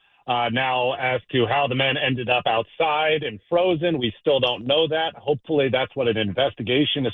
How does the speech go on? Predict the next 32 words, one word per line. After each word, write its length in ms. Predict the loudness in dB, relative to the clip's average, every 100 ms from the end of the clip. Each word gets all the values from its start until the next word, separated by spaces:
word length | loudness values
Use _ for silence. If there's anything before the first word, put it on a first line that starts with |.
| 0
for, 360 | 2 2 0
and 180 | -2 -6 _ _ _
police 240 | 0 0 2
are 120 | 0
able 220 | 2 0 -2
to 240 | -2 -4
sort 200 | 0 0
of 140 | -2 0
get 160 | 0 0
that 260 | -2 -2 -2
out 220 | 0 2
of 160 | 0 0
Jordan 440 | 2 2 2 0
or 140 | -2
get 200 | -2 -2 0
that 180 | 0
out 160 | 2 0
of 140 | -2
whatever 280 | 0 0 0
evidence 380 | 0 -2 -4 -4
that 100 | -2 2
they're 140 | 4
able 180 | 2 0
to 60 | -4
find. 340 | -2 0 -2 -2 _ _ _ _
But 100 | -2
that's 220 | 0 -2 -6 -20 -6
where 300 | 0 2 0 0
things 240 | -2 0
are 240 | 0 0 0
right 240 | -2 -2
now, 380 | -2 -2 -2